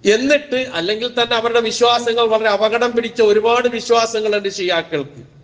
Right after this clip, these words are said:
അപകടകരമായ വിശ്വാസമുണ്ട്. ഷിയാക്കളുടെ ഒരുപാട് വിശ്വാസങ്ങൾ അറിഞ്ഞോ അറിയാതെയോ നമ്മൾ ആവാഹിച്ച് നമ്മൾ നെഞ്ചേറ്റി നടത്തിക്കൊണ്ട് പോവുകയും ചെയ്യുന്നുണ്ട്. ഖബർ പൂജയൊക്കെ അതിൽ പെടുന്നതാണ്.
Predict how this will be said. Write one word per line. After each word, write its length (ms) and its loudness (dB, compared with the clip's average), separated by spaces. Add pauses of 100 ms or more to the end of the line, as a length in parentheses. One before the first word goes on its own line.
(180)
അപകടകരമായ 880 0
വിശ്വാസമുണ്ട്. 720 -6 (500)
ഷിയാക്കളുടെ 600 0
ഒരുപാട് 560 2
വിശ്വാസങ്ങൾ 800 -2
അറിഞ്ഞോ 380 0
അറിയാതെയോ 580 2
നമ്മൾ 520 0 (240)
ആവാഹിച്ച് 840 0 (220)
നമ്മൾ 420 0
നെഞ്ചേറ്റി 480 0
നടത്തിക്കൊണ്ട് 600 -2
പോവുകയും 540 0
ചെയ്യുന്നുണ്ട്. 520 0
ഖബർ 340 0
പൂജയൊക്കെ 500 0
അതിൽ 180 0
പെടുന്നതാണ്. 680 -2